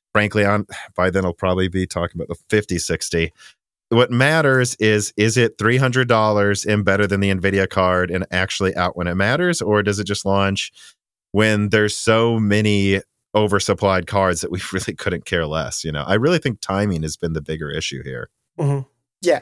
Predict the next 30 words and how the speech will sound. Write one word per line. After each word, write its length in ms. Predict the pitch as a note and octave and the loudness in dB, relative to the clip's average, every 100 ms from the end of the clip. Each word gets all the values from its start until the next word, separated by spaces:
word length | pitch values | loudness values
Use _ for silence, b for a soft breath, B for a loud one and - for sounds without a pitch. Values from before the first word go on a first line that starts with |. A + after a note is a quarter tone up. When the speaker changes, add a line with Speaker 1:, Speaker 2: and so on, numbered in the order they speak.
| - | 0
Speaker 2:
I 160 | B2+ | -2
completely 540 | - D#3 C#3+ D#3 D#3 C3 | 0 -2 0 0 0 0
agree. 400 | B2 D3 C3 A#2+ | 0 0 0 -2
I 180 | A#2+ A#2+ | -2 0
mean, 160 | B2 | 0
if 100 | B2 | -2
it 80 | C3 | 0
had 140 | C#3+ | 0
a 60 | D3 | 0
turned 280 | C3 C#3+ B2+ | 0 0 0
up 140 | B2+ | -2
during 220 | C#3+ B2 | -2 -2
the 80 | A#2+ | -2
cryptocurrency 720 | D#3+ - C3+ B2+ B2+ B2+ C3 A#2+ | -4 -2 -2 0 -2 -2 -4 -2
boom 220 | B2+ B2+ | -2 0
when 200 | A#2+ A#2 B B B _ _ _ | 0 -2 B B B _ _ _
all, 380 | D#3+ D#3+ E3 - _ | 2 2 0 -6 _
you 100 | E3 | 0
know, 100 | C#3 - _ D3 | 0 0 _ 0
gamers 400 | D3+ D3+ D#3 C#3 | 2 4 2 2
wanted 200 | C#3+ C3+ | 2 0
to 80 | C3+ | 2
buy 200 | C3 C3 | 2 2
basically 400 | C3+ C3+ - C3+ | 0 0 0 0
anything, 220 | D3 A#2 | 0 -2
you're 120 | A#2 | -2
looking 180 | B2+ B2+ | -2 -4
at 80 | A2+ | -4
paying, 220 | A#2 A2 | -4 -2
like, 180 | G2+ | -4